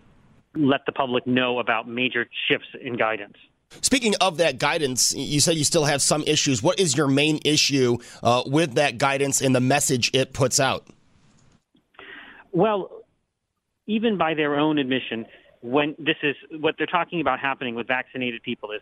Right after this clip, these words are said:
Speaker 1: that there are some fully vaccinated people who get breakthrough infections that are associated with the same level of virus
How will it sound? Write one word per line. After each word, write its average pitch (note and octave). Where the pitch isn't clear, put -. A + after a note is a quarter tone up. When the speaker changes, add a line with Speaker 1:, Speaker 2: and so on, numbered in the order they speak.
Speaker 1:
that C3+
there A2
are A2+
some C#3
fully E3
vaccinated D3
people B2+
who B2
get C3+
breakthrough D3+
infections B2
that A#2
are A#2
associated C3+
with A#2+
the A#2+
same D3
level B2
of A2+
virus A2+